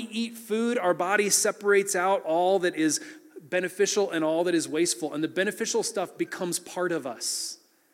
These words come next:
It gets absorbed into our bodies, and it becomes a part of us. And the beautiful thing about the Scripture is there's no separating out the waste from the good stuff. It's all good. It's all beneficial. And the more that we ingest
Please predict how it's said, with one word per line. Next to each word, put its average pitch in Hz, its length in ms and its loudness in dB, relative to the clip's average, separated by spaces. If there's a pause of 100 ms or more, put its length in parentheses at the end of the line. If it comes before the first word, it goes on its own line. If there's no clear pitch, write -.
(420)
It - 80 -14
gets - 160 -4
absorbed 175 600 4
into 196 340 -6
our 170 140 0
bodies, 151 640 -4 (760)
and 160 80 -6
it 170 100 -6
becomes 190 440 -6
a 190 40 2
part 180 280 0
of 165 80 0
us. 147 160 -4 (180)
And 170 160 -4
the 165 40 0
beautiful 226 440 0
thing 220 220 2
about 180 180 0
the 180 80 -2
Scripture 208 420 2
is 170 160 2 (220)
there's 208 320 4
no 226 400 2
separating 208 760 4
out 180 360 0
the 165 80 2
waste 185 440 2
from 180 180 -2
the 170 80 0
good 156 240 0
stuff. 139 340 0
It's 175 200 2
all 170 160 6
good. 151 320 -2 (1400)
It's 190 180 0
all 214 220 4
beneficial. 180 600 -4 (580)
And 208 160 2
the 208 40 4
more 226 380 8
that 220 160 4
we 202 120 0
ingest 175 680 2